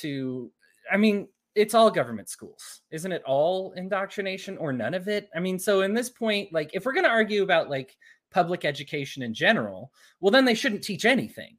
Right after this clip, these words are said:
down to math, right? Down to sci-, I mean, if you just are against public education,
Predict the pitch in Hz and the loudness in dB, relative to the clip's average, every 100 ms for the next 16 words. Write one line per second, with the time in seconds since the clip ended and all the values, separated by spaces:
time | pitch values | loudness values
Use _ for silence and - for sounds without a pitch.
0 | _ _ _ 135 185 175 143 139 180 - | _ _ _ 4 4 4 -2 0 0 0
1 | - - 131 135 131 175 160 139 165 139 | -6 -14 -4 -4 0 0 0 -4 -6 -6
2 | 156 143 123 - 143 135 147 170 - 165 | -4 -4 -6 -8 -10 -8 -6 -6 -2 0
3 | 143 156 - - 120 113 113 110 113 220 | 0 -2 -4 -6 -4 -6 -6 -8 -4 -2
4 | 214 127 117 | -2 -4 -8